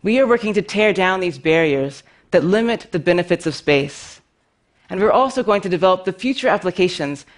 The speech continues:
that will continue to contribute to sustainable development. We'll keep on this work until we can truly say that space is for the benefit of all peoples,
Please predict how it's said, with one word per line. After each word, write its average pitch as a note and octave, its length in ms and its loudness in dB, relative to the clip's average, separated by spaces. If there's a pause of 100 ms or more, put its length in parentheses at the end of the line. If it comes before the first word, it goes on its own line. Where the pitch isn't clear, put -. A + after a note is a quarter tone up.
(120)
that F#3 100 -2
will F#3 80 2
continue A#3 600 0 (260)
to - 160 2
contribute - 880 -4
to - 100 -12
sustainable E3+ 400 0
development. C#3 680 -2 (960)
We'll B3+ 180 2
keep A#3+ 260 -8
on F#3 200 2
this F3 200 -2
work D3+ 380 0 (400)
until G3+ 340 0
we G3+ 100 2
can G#3 120 0
truly B3 420 0
say G3+ 280 2
that E3 140 0
space - 680 -2 (300)
is G#3 100 -12
for C#4+ 80 -2
the A#3+ 100 0
benefit A3+ 360 0
of - 160 -2
all G#3 240 2
peoples, B3 720 -4